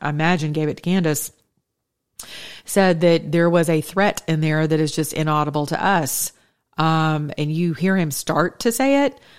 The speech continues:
but it was inaudible, and he completed the sentence, and I'm not going to repeat it.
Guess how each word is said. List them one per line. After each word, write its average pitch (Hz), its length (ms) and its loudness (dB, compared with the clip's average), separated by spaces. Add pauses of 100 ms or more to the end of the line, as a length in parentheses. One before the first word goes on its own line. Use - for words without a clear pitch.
(160)
but 160 340 0
it 165 160 0
was 185 220 2
inaudible, 147 640 0
and 147 160 -4
he 156 160 -2
completed 147 500 -2
the 147 80 -2
sentence, 147 400 -4
and 151 80 -2
I'm 160 140 0
not 151 200 -6
going 143 220 -6
to 143 100 -6
repeat 143 320 -4
it. - 140 -8